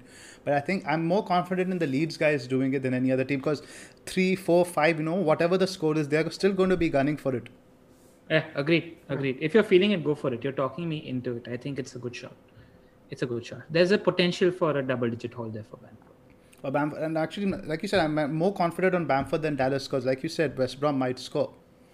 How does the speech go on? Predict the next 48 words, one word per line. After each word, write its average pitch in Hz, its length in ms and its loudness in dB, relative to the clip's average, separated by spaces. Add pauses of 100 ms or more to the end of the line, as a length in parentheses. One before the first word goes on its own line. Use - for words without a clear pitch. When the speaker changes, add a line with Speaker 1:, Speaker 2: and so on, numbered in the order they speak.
(460)
Speaker 2:
Yep, - 140 -12
Speaker 1:
So, - 160 -6
Speaker 3:
Yeah. 135 120 -4
Speaker 2:
yep. 131 140 -8 (720)
Speaker 1:
so 127 120 -4
Speaker 2:
And, 117 80 -4
Speaker 1:
that's 120 120 0
Speaker 2:
and 220 80 6
there 277 100 12
Speaker 1:
what 262 80 6
Speaker 2:
are - 20 -8
some 247 160 4
Speaker 1:
I 220 100 4
thought. 180 60 2
Speaker 2:
managers, 196 400 0
I 180 80 -4
mean, 165 140 -2
this 156 180 -4
is 175 100 -4
a 170 60 0
good 160 140 -4
segue 139 320 -2
into 147 160 -4
the 127 80 -8
next 123 240 -8
game, 131 160 -6
because 123 200 -6
there 127 120 -2
are 139 40 -4
some 156 220 -6
managers 147 320 -4
who 151 100 -2
might 151 220 -2
be 165 220 -2
owning 160 320 -2
both 170 180 0
D 156 120 -2
C 170 220 0
L 175 100 4
and 180 120 0
Iheanacho 135 480 -4 (500)
at 131 140 -4
the 139 80 0
moment. 120 480 -4
And 143 300 -4
I 156 160 -4
saw 180 240 -4
that, 180 220 -4